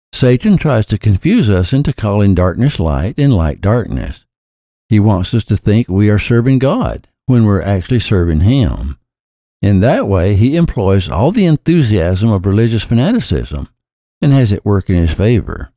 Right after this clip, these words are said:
As a disoriented diver frantically swims to his death, thinking he is fighting for freedom, a disoriented sinner caught in Satan's snare struggles toward greater darkness,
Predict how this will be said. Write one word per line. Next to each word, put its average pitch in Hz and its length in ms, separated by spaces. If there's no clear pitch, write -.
As 107 180
a 107 120
disoriented 151 800
diver 101 420
frantically 113 540
swims 123 480
to 120 100
his 92 180
death, 78 500
thinking 131 300
he 120 120
is 101 140
fighting 110 380
for 80 140
freedom, 73 640
a 110 120
disoriented 120 800
sinner 139 460
caught 120 320
in 117 140
Satan's 101 400
snare 135 460
struggles 120 520
toward 117 280
greater 104 280
darkness, 113 640